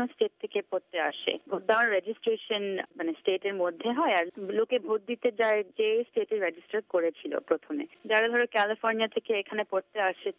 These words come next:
একটা মঙ্গলবারের জন্য পয়সা খরচা করে তিন হাজার মাইল উড়ে বাড়ি ফিরতে পারে না। তো এরকম হলে অনেকে অ্যাবসেন্টি ব্যালট ভর্তি করে। এই ফর্মটা পাওয়া খুব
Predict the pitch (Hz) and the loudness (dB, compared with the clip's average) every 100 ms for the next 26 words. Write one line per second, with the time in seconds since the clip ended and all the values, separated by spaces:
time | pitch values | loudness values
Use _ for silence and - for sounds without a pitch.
0 | _ 185 - - 269 240 233 233 240 240 | _ 2 2 2 0 0 -2 -2 2 2
1 | 240 226 240 240 240 214 - 175 175 202 | 0 -2 -2 0 0 -2 -2 0 0 0
2 | 214 - 214 214 214 - 214 220 208 208 | -2 0 -2 -2 -4 -4 -4 0 2 2
3 | 202 190 185 190 185 175 185 170 165 170 | 2 2 2 2 0 0 0 2 2 2
4 | - - 185 165 180 160 135 123 - - | -4 -6 -4 0 2 2 2 -4 -12 -2
5 | - 226 269 277 277 262 247 254 254 - | 0 2 0 0 0 0 0 -2 -4 2
6 | 185 - 214 214 208 202 220 196 196 - | 0 2 -4 -2 0 0 0 -2 -4 -4
7 | 233 185 151 160 - - 196 185 - 190 | 0 2 2 -2 -8 -2 0 -2 -4 0
8 | 180 185 226 - 175 180 285 - 277 | 0 2 0 2 2 2 0 -2 -4